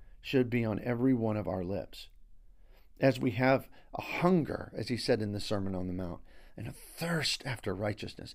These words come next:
as we crave it, it's not just simply optional or an addition to our life, but it becomes our very life,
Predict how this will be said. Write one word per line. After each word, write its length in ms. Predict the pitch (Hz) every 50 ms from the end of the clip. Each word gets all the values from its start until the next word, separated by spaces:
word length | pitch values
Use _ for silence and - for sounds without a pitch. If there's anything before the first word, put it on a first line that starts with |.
| - - - - - - -
as 200 | - 143 135 110
we 160 | 120 131 117 -
crave 560 | - - - - 120 139 151 175 180 165 135
it, 380 | 120 101 76 - - - - - - - - - - - - - - - - - - - -
it's 140 | - -
not 180 | 151 175 170 -
just 240 | - 160 139 - -
simply 480 | - 156 151 - - 127 127 117 110 - - - - - - -
optional 880 | 131 135 151 160 - - - 165 147 131 127 123 107 95 98 - -
or 320 | - 120 113 107 110 107 - - - - -
an 120 | - 139 147
addition 640 | 143 107 - - 151 180 185 - - 160 135 117
to 160 | - 131 110
our 180 | 107 101 104 104
life, 320 | 104 98 98 101 98 90 - -
but 140 | - 123 117
it 140 | - -
becomes 680 | 127 143 - - - - - 139 156 156 151 143 117 -
our 220 | - 127 123 120
very 260 | 104 110 117 117 117 110
life, 360 | 107 104 104 104 98 95